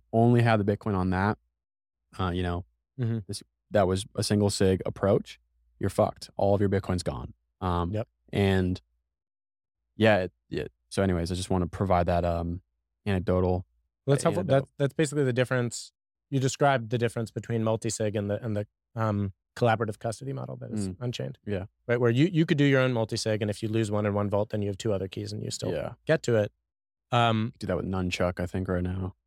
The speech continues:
Speaker 2: But there's a lot of technical complexity involved in, say, then the question, how the hell do you move all your funds that were associated with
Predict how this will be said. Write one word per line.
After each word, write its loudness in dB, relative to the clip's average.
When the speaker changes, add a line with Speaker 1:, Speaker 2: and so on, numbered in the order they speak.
Speaker 2:
But 2
there's 2
a 4
lot 4
of -2
technical -4
complexity -2
involved 0
in, -2
say, 0
then 0
the -6
question, -2
how 2
the 2
hell 2
do -2
you 0
move 0
all 2
your 2
funds -2
that -12
were -4
associated -2
with -2